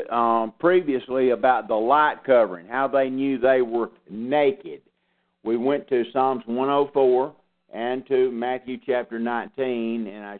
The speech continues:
showed you the scriptures that seem to indicate that there were, they were covered. Their nakedness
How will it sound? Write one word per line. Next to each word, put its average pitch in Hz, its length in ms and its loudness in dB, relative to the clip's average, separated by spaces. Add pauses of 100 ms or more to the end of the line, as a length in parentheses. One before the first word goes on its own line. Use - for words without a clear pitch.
showed 123 240 -4
you 113 80 -4
the 101 180 -10
scriptures 113 460 -8
that 104 220 -8 (120)
seem 123 220 -6
to 107 100 -8
indicate 110 600 -4 (300)
that 110 180 -2
there 123 220 2
were, 135 320 2
they 147 240 2
were 190 280 0
covered. 87 520 -4
Their 135 200 2
nakedness 120 640 0